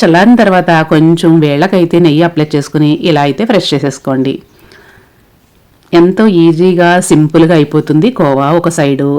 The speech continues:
లడ్డు ఒక సైడు. ఈ విధంగా మొత్తం కోవా బిళ్ళలన్నీ తయారు చేసేసుకుందాం. ఎంతో బలమండి. రోజు రెండు మూడు బిళ్ళలు తీసుకోండి. మధ్యాహ్నం కంపల్సరీ తీసుకోండి. పొద్దున్న ఒకవేళ స్వీట్ ఇష్టం లేని వాళ్ళు మధ్యాహ్నం, సాయంకాలం కంపల్సరీ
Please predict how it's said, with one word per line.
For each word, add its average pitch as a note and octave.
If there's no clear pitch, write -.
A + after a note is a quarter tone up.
లడ్డు D3+
ఒక F#3+
సైడు. C#3
ఈ -
విధంగా D3+
మొత్తం D#3+
కోవా D#3
బిళ్ళలన్నీ D3+
తయారు F#3+
చేసేసుకుందాం. C3+
ఎంతో G3
బలమండి. D#3
రోజు F#3
రెండు E3
మూడు E3
బిళ్ళలు E3
తీసుకోండి. D#3
మధ్యాహ్నం D3+
కంపల్సరీ E3+
తీసుకోండి. C#3+
పొద్దున్న D#3+
ఒకవేళ D3+
స్వీట్ E3
ఇష్టం D#3+
లేని D3+
వాళ్ళు D3+
మధ్యాహ్నం, D3
సాయంకాలం D#3
కంపల్సరీ D3